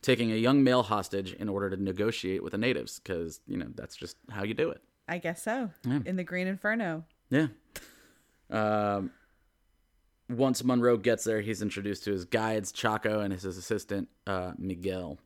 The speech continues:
Speaker 1: After several days of trekking through the jungle, the group encounters the Yakumo tribe. They arrange the release of their hostage in exchange for being taken to the Yakumo village.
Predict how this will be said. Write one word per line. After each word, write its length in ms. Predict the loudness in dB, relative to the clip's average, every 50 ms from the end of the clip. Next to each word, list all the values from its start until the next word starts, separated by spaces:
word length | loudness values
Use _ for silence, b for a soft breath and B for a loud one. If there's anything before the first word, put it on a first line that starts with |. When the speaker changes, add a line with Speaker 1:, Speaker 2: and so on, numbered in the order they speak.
| _ _ b b b b b b b b b
Speaker 1:
After 220 | -4 -2 -2 0
several 280 | 4 6 6 6 6 6
days 360 | 6 6 8 8 6 6 4
of 80 | 0 -6
trekking 460 | -6 -2 2 2 2 2 2 0 0
through 360 | -2 -4 -6 -4 -2 -2 -2
the 80 | -2 -4
jungle, 400 | -2 0 0 2 2 2 0 0
the 100 | -2 -4
group 260 | -4 -2 -2 -2 -2
encounters 580 | -4 -6 -6 -2 -2 -4 -2 -2 -4 -4 -4 -4
the 200 | -6 -6 -6 -6
Yakumo 320 | -4 -4 -4 -2 -2 -4
tribe. 320 | -4 -4 -4 -4 -4 -4 -4
They 100 | -4 -4
arrange 440 | -4 -2 -2 0 0 0 0 0 -2
the 80 | -4 -2
release 340 | -2 -2 -2 -2 -4 -4
of 60 | -4 -4
their 140 | -4 -4
hostage 460 | -2 -2 -4 -4 -4 -4 -6 -4 -4 -4
in 80 | -6
exchange 420 | -8 -8 -10 -8 -8 -6 -6 -8 -8
for 100 | -10 -8
being 220 | -8 -6 -8 -8
taken 280 | -8 -10 -10 -8 -8 -10
to 80 | -8 -6
the 160 | -6 -6 -6
Yakumo 300 | -4 -2 -2 0 2 2
village. 340 | 2 2 0 -2 -6 -10